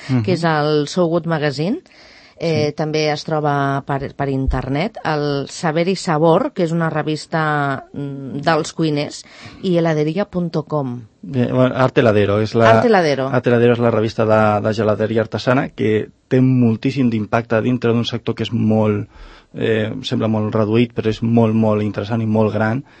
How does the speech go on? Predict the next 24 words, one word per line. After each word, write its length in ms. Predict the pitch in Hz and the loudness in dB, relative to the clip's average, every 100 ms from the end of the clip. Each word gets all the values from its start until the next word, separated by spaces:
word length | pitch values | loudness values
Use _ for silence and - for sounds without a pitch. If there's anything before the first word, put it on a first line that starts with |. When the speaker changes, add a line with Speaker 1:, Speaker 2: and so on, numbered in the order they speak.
| - - - | -20 -20 -6
Speaker 1:
i 60 | |
la 80 | 110 | 0
veritat 220 | 104 104 | 0 2
és 80 | 107 | -2
que 60 | - | -2
estem 180 | 107 117 | -2 2
molt 260 | 117 113 107 | 4 2 0
contents 280 | 107 104 104 | -4 -4 -4
amb 80 | |
la 80 | 101 | -2
resposta 380 | 98 95 107 107 | -4 -6 -10 -8
que 60 | 104 | -6
està 140 | 104 | -6
tenint, 400 | 104 104 104 - - - | -4 -4 -4 -6 -14 -12
eh, 180 | - 52 - | -10 -10 -14
el 60 | - | -12
tema 220 | - 107 | -6 -6
professional, 580 | - - 110 110 110 104 | -6 -8 -8 -4 -2 -2
el, 220 | 98 104 | -6 -8
el 100 | 107 | -8
món 220 | 104 104 107 | -4 -2 0
de 80 | |
la 80 | 107 | 0
gelateria, 580 | 104 107 101 110 120 160 | -2 -2 -2 -2 -2 -4